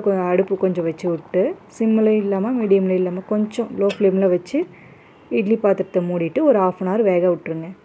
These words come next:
ஏன்னா களி நல்லா வேகலைன்னா வயித்தால போயிடும். அப்படியே நீங்க இன்னும் சப்ஸ்கிரைப் பண்ணலைன்னா மறக்காம சப்ஸ்கிரைப் பண்ணிட்டு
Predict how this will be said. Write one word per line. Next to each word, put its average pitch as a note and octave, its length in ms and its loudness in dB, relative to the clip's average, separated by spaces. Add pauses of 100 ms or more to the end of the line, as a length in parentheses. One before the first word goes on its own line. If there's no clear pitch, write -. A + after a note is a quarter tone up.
(360)
ஏன்னா G#3+ 220 0
களி F#3 240 4
நல்லா F#3 320 2
வேகலைன்னா F#3+ 600 4 (1800)
வயித்தால G#3 500 2
போயிடும். E3 320 -2 (960)
அப்படியே E3+ 300 -6
நீங்க F#3+ 160 0
இன்னும் G3 180 -2
சப்ஸ்கிரைப் G3+ 440 -2
பண்ணலைன்னா G3+ 440 0
மறக்காம G#3 280 -4 (100)
சப்ஸ்கிரைப் G#3+ 360 -4
பண்ணிட்டு G#3+ 400 -2